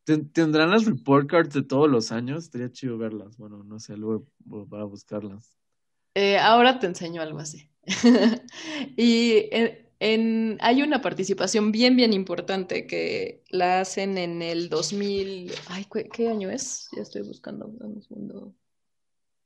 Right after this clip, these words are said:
Speaker 2: En el dos mil cinco. En el dos mil cinco las invitan a participar en la Bienal de Venecia, que es la Bienal Mundial,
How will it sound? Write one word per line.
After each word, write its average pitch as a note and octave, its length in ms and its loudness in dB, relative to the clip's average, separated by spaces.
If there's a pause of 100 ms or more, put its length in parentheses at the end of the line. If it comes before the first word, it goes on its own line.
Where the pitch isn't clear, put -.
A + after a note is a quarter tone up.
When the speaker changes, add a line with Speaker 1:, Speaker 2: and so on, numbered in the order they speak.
(140)
Speaker 2:
En G#3+ 100 -2
el A3+ 60 4
dos A#3 160 4
mil C#4 100 0
cinco. F3+ 320 -8 (540)
En G#3+ 100 4
el A3+ 100 8
dos A#3+ 160 8
mil C#4 180 4
cinco B3 260 2
las A3 200 2
invitan G3+ 340 -4
a F#3+ 60 -2
participar F3 520 -4
en F#3+ 180 -2
la D#3+ 100 0
Bienal E3+ 380 0
de F#3+ 100 2
Venecia, D#3 500 -4
que D#3+ 100 2
es F3 180 -4
la F3 480 4
Bienal D3+ 680 -2
Mundial, C3+ 520 -8